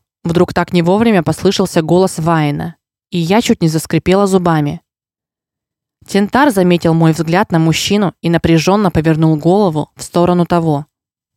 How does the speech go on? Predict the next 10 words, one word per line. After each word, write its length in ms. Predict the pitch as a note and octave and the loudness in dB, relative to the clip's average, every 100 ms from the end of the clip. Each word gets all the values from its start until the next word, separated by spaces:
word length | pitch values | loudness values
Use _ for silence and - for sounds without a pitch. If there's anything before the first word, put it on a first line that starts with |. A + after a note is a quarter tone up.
| _ _ _ - | _ _ _ -8
Вайн 440 | D#3 F3 A#3 G3 | -4 0 2 0
со 140 | E3 D#3+ | 0 -4
счастливой 540 | - - F3 D#3+ D#3+ | -4 -6 -4 0 2
улыбкой 580 | D#3+ E3 A3 - D#3 D3 | 4 2 -2 -4 -8 -6
помахал 480 | E3+ E3 - E3+ E3 | -4 -2 -2 0 2
рукой 500 | D#3 - F3 A3 A#3+ | 0 -2 -2 -2 -4
и 80 | E3 | -2
направился 580 | D#3+ - E3+ F#3 F3 F3+ | -2 0 0 0 0 -2
ко 120 | F3+ | 0
мне. 380 | F3+ E3 C#3+ | 0 0 -2